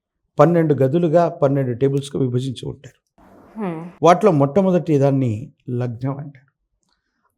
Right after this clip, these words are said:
Speaker 1: ఆ లగ్నం, for example, ఏ గ్రహానికి సంబంధించింది, ఈ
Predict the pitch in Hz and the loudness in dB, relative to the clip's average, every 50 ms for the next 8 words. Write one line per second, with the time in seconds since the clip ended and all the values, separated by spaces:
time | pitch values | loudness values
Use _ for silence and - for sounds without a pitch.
0 | - 170 180 190 190 170 160 160 170 165 156 214 240 226 180 147 139 139 208 - | 6 8 8 10 10 8 6 4 4 4 4 4 4 4 4 2 0 -2 -6 -10
1 | - - - 160 160 160 143 127 135 180 190 185 170 - 170 135 131 131 135 - | -4 0 2 4 4 4 2 2 4 4 4 4 4 2 0 0 0 -2 -4 -2
2 | - 156 160 165 143 117 135 135 123 117 175 190 190 175 180 - - 151 151 147 | 0 2 2 2 0 0 -2 -2 0 2 2 2 0 -2 -4 -2 -2 -2 0 0
3 | 143 135 135 135 - - - 110 107 143 - _ _ _ _ _ _ _ _ _ | -2 -2 -4 -6 -8 -10 -12 -12 -12 -12 -14 _ _ _ _ _ _ _ _ _
4 | _ _ _ _ _ _ _ _ _ - 214 214 | _ _ _ _ _ _ _ _ _ 2 2 4